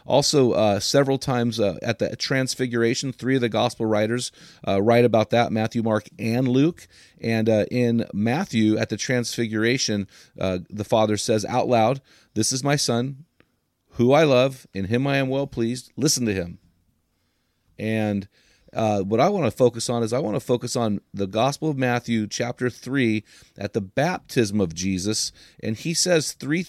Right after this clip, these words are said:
the Father says three things out loud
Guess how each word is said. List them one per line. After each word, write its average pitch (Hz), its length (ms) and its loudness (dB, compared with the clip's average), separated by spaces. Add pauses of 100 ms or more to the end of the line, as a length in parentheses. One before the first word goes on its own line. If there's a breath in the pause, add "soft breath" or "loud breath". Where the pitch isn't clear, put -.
the 113 260 -2
Father 170 380 -2
says - 300 -2
three 175 280 -4
things 147 480 -2 (160)
out 139 240 0
loud 117 440 2